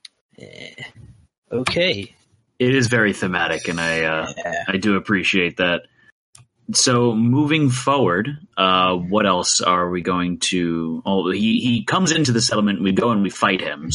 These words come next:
Speaker 2: So, uh, there's, this is a Nemesis encounter. There's no,
Speaker 1: Yep.
Speaker 2: uh, hunt, but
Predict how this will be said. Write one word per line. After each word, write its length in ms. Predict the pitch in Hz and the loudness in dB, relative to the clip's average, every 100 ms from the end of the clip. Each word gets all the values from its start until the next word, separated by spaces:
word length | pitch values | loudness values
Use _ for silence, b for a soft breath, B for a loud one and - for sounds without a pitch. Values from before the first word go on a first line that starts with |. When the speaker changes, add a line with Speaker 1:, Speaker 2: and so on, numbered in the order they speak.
| 85 | -2
Speaker 2:
So, 260 | 82 78 80 | -2 -2 -2
uh, 300 | 78 78 80 | 0 -2 -2
there's, 440 | 90 90 - - | -2 -2 -4 -4
this 180 | - 120 | 0 2
is 100 | 131 | 4
a 60 | 110 | 4
Nemesis 440 | 101 90 - - | 4 2 0 0
encounter. 380 | 87 87 82 82 | 0 0 0 0
There's 280 | 80 80 80 | -2 -6 -4
no, 320 | 80 82 82 | -2 0 0
Speaker 1:
Yep. 200 | - - - - - - | -2 -6 -8 -20 -18 -8
Speaker 2:
uh, 360 | - - - - _ - | -6 -2 -4 -4 _ -6
hunt, 440 | - 117 85 85 - | -2 0 0 -2 -2
but 200 | 95 | -2